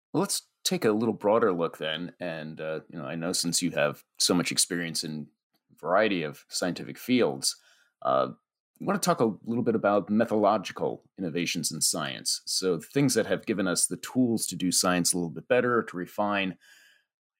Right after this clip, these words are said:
the scientific method, and to search for things we haven't seen before in ways we couldn't. So if I were to look back in, at past ten, twenty years, things that, you know, come to my mind are, are things like crispr, which is the ability to edit D N A sequences, modify gene function,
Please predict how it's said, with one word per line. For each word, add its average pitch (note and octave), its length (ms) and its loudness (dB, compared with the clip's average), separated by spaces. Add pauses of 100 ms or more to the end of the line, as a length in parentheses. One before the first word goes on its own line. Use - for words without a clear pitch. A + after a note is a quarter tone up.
(160)
the G2+ 60 -2
scientific G#2 480 0
method, C3+ 540 4
and F#2 240 -8
to F#2 100 -16
search - 280 -8
for G#2 120 -10
things F#2 260 -10
we F#2 100 -10
haven't F2 260 -10
seen G2 180 -6
before E2+ 420 -4
in E2 120 -8
ways F2 180 -6
we F2 80 -8
couldn't. - 460 -6 (160)
So G#2+ 240 0
if A2+ 100 0
I E3+ 140 6
were G#3 100 4
to C3 60 2
look G#2+ 180 0
back E2+ 240 2
in, D2+ 240 -8
at - 180 -20
past - 360 -12
ten, F#2 240 -12
twenty D#2+ 240 -10
years, D2 460 -10 (520)
things G#2+ 200 2
that, F#2 160 2 (280)
you D#2+ 80 -6
know, B1+ 80 -6
come - 220 -6
to E2 100 -4
my A2 180 6
mind G2+ 320 4
are, E2+ 320 0
are D2 280 -10 (500)
things E2+ 180 -4
like - 180 -4 (460)
crispr, D#2 460 2
which E2 220 -8
is - 360 -6
the E2 60 -10
ability F2+ 460 -2
to E2+ 280 -4
edit E2 280 -2
D F2+ 80 0
N E2+ 100 -2
A A2 140 2
sequences, - 840 -4
modify C#2 380 -8
gene A#2 280 0
function, D2+ 380 -10